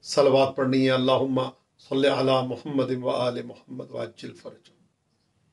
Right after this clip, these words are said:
تین مرتبہ آپ نے کہنا ہے، اللہم اغفر للمؤمنین والمؤمنات۔ سجدے میں جا کے ایک مرتبہ آپ نے کہنا ہے،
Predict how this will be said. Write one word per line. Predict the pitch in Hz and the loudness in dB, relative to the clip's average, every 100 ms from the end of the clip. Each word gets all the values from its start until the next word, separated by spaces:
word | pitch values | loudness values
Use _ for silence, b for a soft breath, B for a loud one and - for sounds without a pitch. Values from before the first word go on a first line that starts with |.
| _ _ _ _ _ | _ _ _ _ _
تین | 180 208 202 | 4 6 6
مرتبہ | 175 175 165 160 | 6 6 6 4
آپ | |
نے | 160 | 2
کہنا | 160 151 156 | 2 2 4
ہے، | |
اللہم | 147 147 139 139 139 | 4 4 4 4 0
اغفر | - - 143 | -2 -4 0
للمؤمنین | 147 147 147 - _ _ _ - 139 147 143 139 160 175 165 160 - _ _ - | 2 0 -2 -16 _ _ _ -10 -8 -4 0 2 4 6 4 2 -6 _ _ -2
والمؤمنات۔ | 131 131 131 131 127 - 127 120 120 110 101 _ _ _ _ _ _ _ | 2 2 0 -2 -6 -4 -4 -4 -4 -6 -12 _ _ _ _ _ _ _
سجدے | - 135 127 156 | -4 -2 2 4
میں | 156 | 4
جا | 156 151 | 4 4
کے | 165 165 - _ _ _ _ _ _ _ | 4 2 -2 _ _ _ _ _ _ _
ایک | 156 190 214 | 6 8 8
مرتبہ | 180 151 151 143 135 | 6 0 2 4 4
آپ | 135 | 2
نے | 131 | 0
کہنا | 139 131 147 | 0 2 2
ہے، | 139 | 2